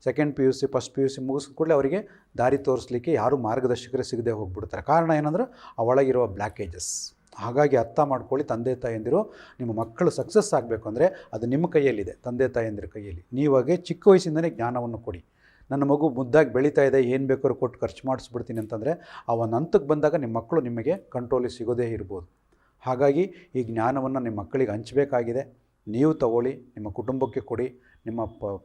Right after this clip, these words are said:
ಸ್ನೇಹಿತರಿಗೆ, ಪರಿಚಿತರಿಗೆಲ್ಲ ಹಂಚಬೇಕು. ಆಗ ನಿಮ್ಮ ಸುತ್ತಮುತ್ತಲಿನ ವಾತಾವರಣ ಪಾಸಿಟಿವ್ ಆಗುತ್ತೆ, ನಿಮ್ಮ ಮನೆ ನಂದ ಗೋಕುಲವಾಗುತ್ತೆ, ನಿಮ್ಮ ಮನಸ್ಸು ಪಾಸ-, ಪ್ರಶಾಂತವಾಗಿರುತ್ತೆ, ಶಾಂತವಾಗಿರುತ್ತೆ. ನಿಮ್ಮ ಮಕ್ಕಳು ನಿಮ್ಮ ಮಾತು ಕೇಳ್ತಾರೆ, ನಿಮ್ಮ ಮಕ್ಕಳು ನಿಮ್ಮ ಕನಸುಗಳನ್ನು ಈಡೇರಿಸ್ತಾರೆ,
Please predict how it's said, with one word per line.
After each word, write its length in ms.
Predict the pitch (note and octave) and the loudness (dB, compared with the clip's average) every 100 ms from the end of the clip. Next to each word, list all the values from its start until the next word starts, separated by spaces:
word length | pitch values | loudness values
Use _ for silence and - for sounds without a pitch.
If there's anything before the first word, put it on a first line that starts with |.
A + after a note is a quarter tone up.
| _ | _
ಸ್ನೇಹಿತರಿಗೆ, 600 | - - B2+ D3 C#3+ A#2+ | -16 0 2 2 0 0
ಪರಿಚಿತರಿಗೆಲ್ಲ 720 | A2+ B2 C3+ C#3+ B2+ A#2+ A#2 | 0 0 0 -2 -4 -2 -2
ಹಂಚಬೇಕು. 600 | G#2+ G#2 A2 A2+ - A#2 - _ _ _ - | -2 -6 -8 -8 -8 -14 -16 _ _ _ 0
ಆಗ 200 | C3+ C3+ D#3+ - - - | 4 4 2 -2 -14 -6
ನಿಮ್ಮ 140 | A#2+ | -4
ಸುತ್ತಮುತ್ತಲಿನ 640 | A#2 B2 - C3 A#2+ A#2 A2 | -4 -2 0 0 -2 -4 2
ವಾತಾವರಣ 440 | B2 C#3+ C3+ C3 | 4 4 4 0
ಪಾಸಿಟಿವ್ 480 | B2 A2+ A#2 A2+ A2+ | 0 -2 0 0 0
ಆಗುತ್ತೆ, 340 | G#2+ A2 B2+ | 0 -2 -4
ನಿಮ್ಮ 220 | A2 A2 | -2 -6
ಮನೆ 260 | G#2 A2+ C#3+ | -2 -2 0
ನಂದ 220 | A#2+ A#2 | -2 -2
ಗೋಕುಲವಾಗುತ್ತೆ, 1080 | A#2 G#2+ G#2+ A2+ G2+ G2 G2+ B2+ - _ _ _ - | -2 -2 -4 -4 -4 -6 -8 -10 -10 _ _ _ -8
ನಿಮ್ಮ 180 | A#2+ A2+ | -4 0
ಮನಸ್ಸು 380 | A#2+ D3 - | 0 0 -2
ಪಾಸ-, 280 | D3+ A#2 A2+ | -2 0 0
ಪ್ರಶಾಂತವಾಗಿರುತ್ತೆ, 1040 | A2+ A2 G#2 C3+ C#3+ C#3 C3 A2+ G#2+ G2 | -4 -4 0 0 0 -2 -2 -2 -6 -6
ಶಾಂತವಾಗಿರುತ್ತೆ. 960 | A2 G#2+ A2 B2 A#2+ G#2+ G2 F#2+ A2 A2+ _ _ _ | -8 -6 -6 -6 -8 -8 -8 -10 -14 -16 _ _ _
ನಿಮ್ಮ 160 | A#2 A#2+ | -6 -4
ಮಕ್ಕಳು 260 | A#2+ D3+ | 0 2
ನಿಮ್ಮ 160 | C#3+ A#2 | 2 2
ಮಾತು 240 | A2+ A#2+ | 0 -2
ಕೇಳ್ತಾರೆ, 540 | - G#2+ G2 G2+ G2+ _ _ _ _ _ | -6 -6 -4 -10 -10 _ _ _ _ _
ನಿಮ್ಮ 160 | A2+ A#2+ | -6 -4
ಮಕ್ಕಳು 320 | B2 C3+ D#3+ | -4 2 2
ನಿಮ್ಮ 200 | D3+ A2+ | 2 -4
ಕನಸುಗಳನ್ನು 580 | - A#2+ C3+ C3+ C3+ A#2+ | -2 -2 0 0 0 0
ಈಡೇರಿಸ್ತಾರೆ, 880 | A#2+ C3 A#2 - C3 D#3+ - - | 2 2 0 -2 -2 -2 -4 -18